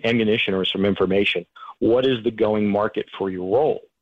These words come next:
That's not that hard to find out. You can go to the, you know, B L S data is out there. Um, what has the company done in the past? Have they given other people at your peer level a raise? They're far more likely to give you a raise if you're below the average for everybody else,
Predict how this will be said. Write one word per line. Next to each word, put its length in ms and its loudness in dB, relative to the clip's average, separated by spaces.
That's 200 -12
not 120 -2
that 140 0
hard 240 0
to 120 -6
find 240 0
out. 240 0
You 60 -10
can 180 -10
go 140 -2
to 80 -2
the, 280 -6
you 100 -4
know, 60 -8
B 200 0
L 100 2
S 180 -2
data 280 2
is 100 -8
out 260 0
there. 840 -10
Um, 360 0
what 320 2
has 320 0
the 80 0
company 460 -2
done 340 0
in 180 2
the 60 0
past? 540 -4
Have 260 -4
they 140 0
given 280 0
other 280 0
people 560 -2
at 120 -2
your 200 0
peer 260 0
level 360 0
a 60 -8
raise? 240 -2
They're 140 -2
far 160 0
more 180 2
likely 400 -2
to 100 -4
give 200 -2
you 200 2
a 100 -4
raise 300 0
if 160 -6
you're 100 -2
below 500 0
the 200 0
average 400 -4
for 120 0
everybody 440 0
else, 180 -2